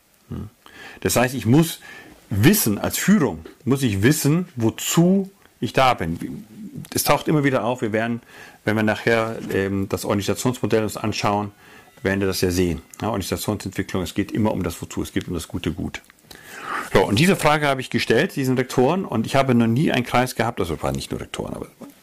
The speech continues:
ja, es waren auch Rektoren und, und wie gesagt, Leute, die führende Position hatten. Und es war ganz interessant, weil ich habe, glaube ich, noch nie einen Kreis gehabt von, von Teilnehmern,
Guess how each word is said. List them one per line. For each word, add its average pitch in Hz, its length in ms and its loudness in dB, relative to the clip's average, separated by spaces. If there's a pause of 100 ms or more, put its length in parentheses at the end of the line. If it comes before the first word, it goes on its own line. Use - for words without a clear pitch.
(100)
ja, 76 260 -6 (360)
es - 160 -6
waren 85 120 -2
auch 73 200 -4
Rektoren 85 380 -2
und, 73 220 -8
und - 220 -10
wie 76 60 -6
gesagt, - 300 -10
Leute, 90 380 -2 (560)
die - 160 -2 (240)
führende 78 340 -2
Position 69 500 -10
hatten. 71 180 -12
Und - 80 -10
es 92 100 -6
war 131 80 2
ganz 170 160 -4
interessant, 123 460 -4
weil 110 160 0
ich 113 60 -4
habe, 117 160 -2
glaube 123 200 0
ich, 113 80 -6
noch 110 80 -2
nie 127 160 2
einen 117 140 -2
Kreis 117 320 -4
gehabt 117 320 -6
von, 107 280 -4 (880)
von 101 160 -4
Teilnehmern, 123 720 0